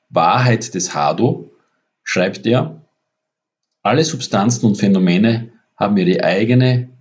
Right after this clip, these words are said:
einzigartige Magnetresonanz." Dieses Resonanzfeld ist auf das zurückzuführen, was er Hado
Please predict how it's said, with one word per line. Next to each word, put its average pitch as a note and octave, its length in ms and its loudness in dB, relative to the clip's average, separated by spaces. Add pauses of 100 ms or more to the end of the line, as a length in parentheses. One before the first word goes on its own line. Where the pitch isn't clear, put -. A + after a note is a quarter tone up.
einzigartige F#3 1000 -2
Magnetresonanz." - 1160 -4 (1400)
Dieses D3+ 400 -6
Resonanzfeld A#2+ 1040 0 (140)
ist - 200 -6
auf - 140 -4
das B2 260 -2
zurückzuführen, A2 920 0 (380)
was - 320 -4
er F2 480 0 (240)
Hado G2 560 -2